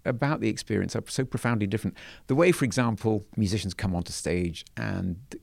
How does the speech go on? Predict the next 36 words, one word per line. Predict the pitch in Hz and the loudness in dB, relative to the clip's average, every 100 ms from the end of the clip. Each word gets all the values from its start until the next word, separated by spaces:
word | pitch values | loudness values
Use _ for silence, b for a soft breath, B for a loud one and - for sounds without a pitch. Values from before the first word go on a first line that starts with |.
| - | -10
the | 98 | -8
kind | - 120 | -4 -2
of | 85 | -2
warming | 107 135 110 | 0 2 2
up | 98 - | 0 -2
and | 85 | -8
tuning | - - 139 82 | -6 0 2 0
up | 57 - - - b b b _ - _ - | -2 -12 -18 -20 b b b _ -20 _ -4
often | 107 - 98 87 87 | -2 0 -4 -4 -6
blends | 101 104 98 92 | 0 2 2 0
imperceptibly | 101 90 - - - 90 87 | -2 -4 -6 -6 -4 -4 -2
into | 85 - | -2 -6
the, | 80 - _ - - - | -8 -10 _ -20 -18 -12
into | 85 | -10
the | 82 | -6
first | 98 82 | -4 -2
number, | 92 82 - - - b b | -4 -4 -6 -12 -20 b b
you | - | -8
know, | 78 73 - B | -6 -6 -8 B
in, | - 135 | -2 -2
mixed | 143 135 - | 0 -2 0
up | 123 | 0
with | 110 | 0
a | |
bit | 101 - | -2 -2
of | |
schmoozing | - 120 101 87 | -2 -2 -2 -2
the | 82 | -2
audience, | 90 87 69 - - - - | -2 -2 -6 -10 -12 -16 -14
you | - | -8
know, | 80 80 87 - | -6 -4 -6 -6
uh, | 80 80 80 | -8 -6 -8
which | 98 - | -10 -12
is | - | -6
quite | 87 78 | -4 -4
entertaining. | 76 - 90 73 | -6 -8 -8 -6